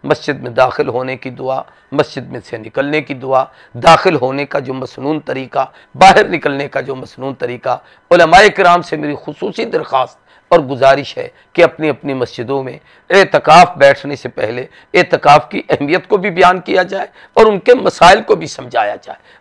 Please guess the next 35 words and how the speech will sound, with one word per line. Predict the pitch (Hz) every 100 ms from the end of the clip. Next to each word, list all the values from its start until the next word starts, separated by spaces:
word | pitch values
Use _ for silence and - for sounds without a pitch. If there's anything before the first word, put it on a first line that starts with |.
| -
और | 160 -
फिर | 170
उसके | 147 135 135
बाद | 123 131 131 _ _ -
वो | 151
आदमी | - 143 - 143
मस्जिद | 139 151 - 160
के | -
अंदर | 139 131
जब | 120 117 156
वक्त | - 131
गुजारे | 123 127 123 131 - _ _ -
तो | 202 214 - _ 151
सिर्फ | - - 262 269 - - 247
उन | 247 220 -
कामों | 160 170 202
में | 208 160
गुजारे | 151 131 131 135 143 - _
जो | 135 170
मस्जिद | 156 - - 247 -
के | 156
अंदर | 151 170 165
करने | 180 151 147
की | 135 -
इजाज़त | 208 113 127 123 160 -
है, | 95 - _ -
यानी | 143 151 131
तिलावत | 151 147 139 156 143
में | 143
वक्त | 143 135 -
गुजारे, | 139 127 135 131 - _ _ _ -
इबादत | 135 143 147 175 -
में | 170
वक्त | 147 151 151
गुजारे, | 143 131 131 123 131